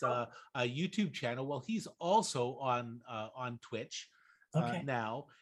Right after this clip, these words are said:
Speaker 2: And I think it's a, it can be a lucrative spot. Uh, but I wanted to mention it because I stumbled upon a Twitch channel, well, really through, uh, through YouTube first,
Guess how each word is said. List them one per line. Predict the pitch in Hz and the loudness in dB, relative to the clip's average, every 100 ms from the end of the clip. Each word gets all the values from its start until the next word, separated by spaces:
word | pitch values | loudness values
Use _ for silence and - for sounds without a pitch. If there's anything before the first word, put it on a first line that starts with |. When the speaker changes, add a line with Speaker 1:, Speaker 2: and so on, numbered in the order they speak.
| - | -6
Speaker 2:
And | 160 143 151 | 0 2 6
I | 160 | 6
think | 170 196 | 6 2
it's | 208 - | 2 4
a, | 185 151 156 | 6 6 6
it | 170 - | 2 2
can | 175 | 4
be | 175 | 4
a | |
lucrative | 147 156 196 - 160 123 123 - | 6 4 4 4 4 2 -2 -12
spot. | - - - 113 107 165 _ - - - - 160 | -8 -6 0 0 0 -6 _ -20 -20 -20 -12 -6
Uh, | 156 160 - | -6 -6 2
but | 180 - | 2 6
I | 196 | 4
wanted | 214 277 - | 6 2 2
to | 233 | 2
mention | 196 233 - 190 | 2 0 0 -2
it | 143 139 | -2 -2
because | 170 - 156 156 156 156 - _ _ _ - - | -6 0 2 2 2 -2 -8 _ _ _ -18 4
I | 170 | 6
stumbled | 175 - 220 254 254 190 185 - | 6 4 4 6 6 6 4 0
upon | 165 - 170 147 156 | -2 2 6 6 4
a | 151 | 0
Twitch | 147 - 202 208 - - - - _ | 0 2 2 2 -4 -6 -8 -14 _
channel, | - 185 196 175 113 208 - _ _ _ _ _ - | 0 4 6 4 2 -4 -10 _ _ _ _ _ -2
well, | 185 | 0
really | 190 262 262 190 | 4 6 8 6
through, | - 208 208 202 190 | 2 4 6 8 8
uh, | 160 156 143 | 8 8 2
through | - 196 | 2 2
YouTube | 165 190 202 - 143 131 | 4 4 4 4 2 2
first, | - 147 113 - - | 0 2 2 -2 -12